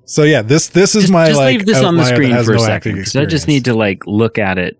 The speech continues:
Speaker 2: and
Speaker 1: Just take it in.
Speaker 2: s-, soak this in. Wow. Okay.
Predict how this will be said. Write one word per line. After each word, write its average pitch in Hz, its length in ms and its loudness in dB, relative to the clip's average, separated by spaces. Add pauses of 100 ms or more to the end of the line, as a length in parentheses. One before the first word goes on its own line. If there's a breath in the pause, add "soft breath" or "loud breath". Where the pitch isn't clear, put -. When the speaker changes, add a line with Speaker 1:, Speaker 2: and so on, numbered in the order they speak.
Speaker 2:
and 90 320 -10 (1000)
Speaker 1:
Just - 200 -20
take 139 240 -2
it 139 80 0
in. 117 60 0
Speaker 2:
s-, - 420 -6
soak - 460 -4
this 104 260 -6
in. 87 340 -6 (1700)
Wow. 120 920 -6
Okay. 160 720 -6